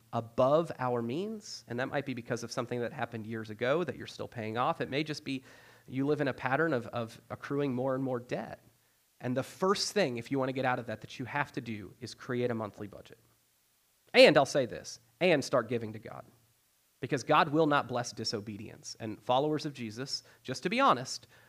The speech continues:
the minimum threshold, he says, "If you want to be blessed financially,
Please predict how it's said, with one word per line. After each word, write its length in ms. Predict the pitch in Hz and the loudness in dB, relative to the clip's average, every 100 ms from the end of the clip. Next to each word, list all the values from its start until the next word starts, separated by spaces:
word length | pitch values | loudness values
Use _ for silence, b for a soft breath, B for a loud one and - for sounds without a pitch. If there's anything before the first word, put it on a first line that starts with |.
| b b | b b
the 100 | - | 0
minimum 440 | 127 135 170 196 185 | 4 6 6 4 0
threshold, 480 | 180 165 - 127 120 | 2 2 2 -2 -2
he 80 | |
says, 260 | 123 131 107 | -4 -4 -4
"If 120 | 107 | -6
you 120 | 120 | 0
want 120 | 139 139 | 0 0
to 40 | |
be 120 | 123 | -2
blessed 340 | 117 123 127 - | -2 -4 -4 -2
financially, 680 | 139 123 127 - 110 104 | -2 0 -4 -4 -8 -8